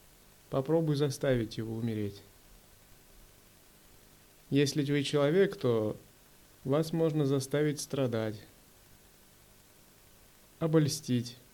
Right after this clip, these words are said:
ввести в иллюзию, смутить речами духов,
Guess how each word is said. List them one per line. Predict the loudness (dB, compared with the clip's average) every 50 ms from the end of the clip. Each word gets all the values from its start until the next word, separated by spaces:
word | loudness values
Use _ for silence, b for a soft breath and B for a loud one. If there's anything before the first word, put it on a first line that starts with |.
| -20 -20 -20 -20 -20 -20 -20 -20 -20 -20 -20 -20 -20 -16 -10
ввести | -2 0 0 0 -2 -2 -2 -2
в | 0 2 2
иллюзию, | 4 4 4 2 2 0 0 -2 -2 -4
смутить | -4 0 2 2 2 4 4 2 2 2
речами | 0 -2 0 2 2 2 4 4 4
духов, | 2 2 0 0 0 0 -2 -4 -4